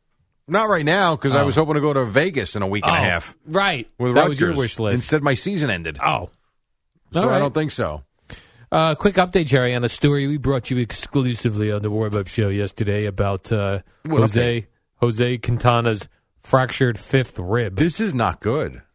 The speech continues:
Speaker 2: He's gonna have surgery on his fractured fifth rib, and he'll be out at least half a season.
Speaker 1: So I guess he's
Speaker 2: But
Speaker 1: got
Speaker 2: he's
Speaker 1: a,
Speaker 2: gone.
Speaker 1: he's think he's got a lesion on it. Now, it's
Speaker 2: A
Speaker 1: benign.
Speaker 2: lesion?
Speaker 1: You didn't read the story, did you?
Speaker 2: No.
Speaker 1: I think they, <laughs>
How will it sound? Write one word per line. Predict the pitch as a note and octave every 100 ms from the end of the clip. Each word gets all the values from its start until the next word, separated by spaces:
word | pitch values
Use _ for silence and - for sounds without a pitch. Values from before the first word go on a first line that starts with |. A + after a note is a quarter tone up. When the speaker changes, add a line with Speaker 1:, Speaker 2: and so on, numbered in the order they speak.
| _ _ _ -
Speaker 2:
He's | E3+
gonna | G3 D3+ C3+
have | C3 A#2+
surgery | - E3+ G3+ C3+ A#2
on | G#2+ G#2 G2+
his | G#2 G2
fractured | - - A2 G2+ - F#2+
fifth | - G#2 F2+
rib, | G#2 A2 A#2 - _ _
and | F#2+
he'll | A#2
be | F3 G3+
out | F#3+ F#3+ -
at | D#3+ D3
least | D3 -
half | C3+ A#2+
a | G#2
season. | G2+ E2+ -
Speaker 1:
So | C3
I |
guess | C3 D3+
he's | D3+
Speaker 2:
But | A#2+
Speaker 1:
got | A#2
Speaker 2:
he's | G#2+
Speaker 1:
a, |
Speaker 2:
gone. | G2 E2+ G2+
Speaker 1:
he's | A2+
think | - B2
he's | C3 A2+
got | G2+
a |
lesion | F2 G2 D3+ B2+ F#2+
on | B1+ A1+
it. | - _ A2
Now, | A2+
it's | G2 D#2
Speaker 2:
A | A#2+
Speaker 1:
benign. | A#2+ E3 C#3
Speaker 2:
lesion? | - C#3 G2+ G#2 - _ _
Speaker 1:
You | G#2 E2+
didn't | F#2 F#2+ F#2
read | F2+
the | D#2+
story, | - E2 C#2+
did | C#2+
you? | F#2
Speaker 2:
No. | F2+ F2+ F#2 - _ _ _ _
Speaker 1:
I |
think | B2 A#2
they, | G#2
<laughs> | - - - - - _ _ _ _